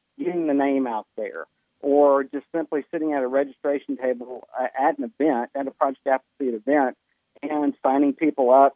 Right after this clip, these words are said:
giving them paperwork, having them sign waivers, that kind of thing. And so what I'm doing, my part, is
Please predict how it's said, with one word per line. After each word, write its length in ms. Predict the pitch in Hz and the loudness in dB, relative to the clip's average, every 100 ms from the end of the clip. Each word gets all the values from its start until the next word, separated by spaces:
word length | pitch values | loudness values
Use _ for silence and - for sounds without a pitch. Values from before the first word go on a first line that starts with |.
| 120 | _
giving 280 | 131 135 135 | -2 0 0
them 160 | 135 | 0
paperwork, 680 | - 135 131 127 131 127 135 _ | 0 -2 0 0 6 6 4 _
having 220 | - 127 | -4 0
them 160 | 131 120 - | 0 -2 -2
sign 260 | 127 127 | 0 0
waivers, 560 | 120 123 123 120 127 120 - - | 4 4 4 0 -4 -4 -8 -2
that 220 | 104 - | 0 0
kind 160 | 107 107 | -8 -10
of 180 | - | -8
thing. 160 | 101 85 _ _ _ _ _ _ | -8 -8 _ _ _ _ _ _
And 280 | 131 135 131 - | 0 2 2 6
so 180 | 143 | 8
what 300 | 135 127 139 | 8 6 6
I'm 360 | 139 170 226 170 | 6 4 4 4
doing, 560 | 147 139 131 131 135 131 | 4 4 4 2 2 2
my 220 | 160 202 | 4 4
part, 500 | - 135 113 113 - _ _ _ _ _ _ | 4 2 2 0 -6 _ _ _ _ _ _
is 440 | 131 131 131 127 | 0 2 2 0